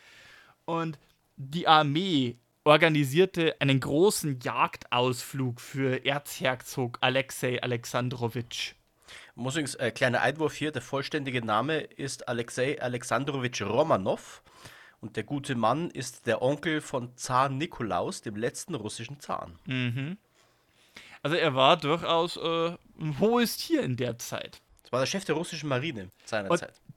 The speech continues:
Speaker 1: damit ihm natürlich bei seinem Ausflug in die Indianergebiete nichts geschieht, hat die amerikanische Regierung darauf bestanden, dass sehr wichtige, hochrangige Offiziere ihn begleiten.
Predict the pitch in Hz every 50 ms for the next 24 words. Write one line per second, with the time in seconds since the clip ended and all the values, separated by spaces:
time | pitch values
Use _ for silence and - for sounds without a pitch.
0 | _ - 151 147 175 240 - - 175 170 175 156 131 - 180 170 156 - 156 135
1 | 139 139 127 127 - - 139 165 214 - - - - 156 151 - 156 135 147 131
2 | 139 127 127 131 127 156 190 185 147 135 120 120 131 120 147 131 131 151 - -
3 | - - - 143 123 - 190 214 - 160 151 - - 147 139 139 139 139 - -
4 | - - - - 69 123 143 151 151 143 - 156 165 175 165 - 160 139 143 156
5 | 156 165 151 - 143 135 123 - - 143 123 - - - 139 147 196 190 - 143
6 | 127 127 120 120 - - 160 156 147 151 190 180 - - 175 156 147 139 127 175
7 | 185 170 - 160 139 139 131 131 135 135 127 123 - 123 - - - 170 170 -
8 | 147 - 135 120 127 120 - 131 127 120 120 123 131 - 131 120